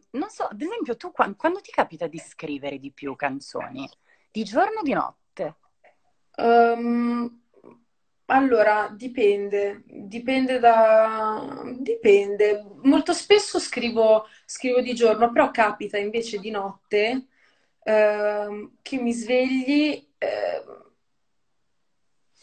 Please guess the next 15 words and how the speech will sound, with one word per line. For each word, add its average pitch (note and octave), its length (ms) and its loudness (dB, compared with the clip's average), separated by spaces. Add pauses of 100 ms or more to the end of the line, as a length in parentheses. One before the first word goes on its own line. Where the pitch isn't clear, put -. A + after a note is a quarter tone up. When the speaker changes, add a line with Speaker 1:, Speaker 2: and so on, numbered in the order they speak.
(320)
Speaker 2:
telefono, B3+ 1000 2
nota A3 480 -2
audio, A3+ 360 -4
Speaker 1:
<laughs> - 1800 -10
Speaker 2:
mezza G#3 400 -8
addormentata, A3+ 1160 0 (340)
molto A3 280 -10
spesso G3+ 1400 -4 (120)
manco G#3+ 460 0
registro, G3+ 680 -2
<laughs> - 920 -8
sempre G3+ 720 2
la, G3+ 180 2
Speaker 1:
No. A#3+ 160 0
Speaker 2:
la A#3 220 8